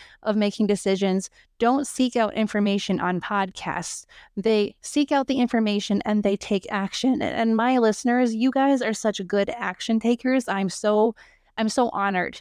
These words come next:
to be in the presence of so many of you who make bold moves in your business despite how it makes you feel, because you know that what your business has to offer other people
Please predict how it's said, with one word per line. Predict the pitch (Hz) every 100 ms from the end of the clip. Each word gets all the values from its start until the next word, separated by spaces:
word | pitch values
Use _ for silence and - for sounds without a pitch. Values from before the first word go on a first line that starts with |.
| - -
to | 220
be | 180 208 196 - _ _
in | 214
the | 196
presence | - 180 180 165 165 -
of | 196
so | - 196
many | 185 180 185
of | 170
you | 175 175 -
who | 202 190 - _ 220
make | 254 - -
bold | 214 247 254
moves | 220 240 226
in | 226
your | 220
business | 196 190 190 214
despite | - 202 - 190 -
how | - 190
it | 196
makes | 190 -
you | 185
feel, | - 185 196 240 - -
because | 202 220 180
you | 175 220 247
know | 208 202 220 - - - _
that | 214 196 -
what | 202 220
your | 277
business | 226 214 233 220
has | 202 196 -
to | 196
offer | 180 190 - 220
other | 196 190
people | - 220 220 277 302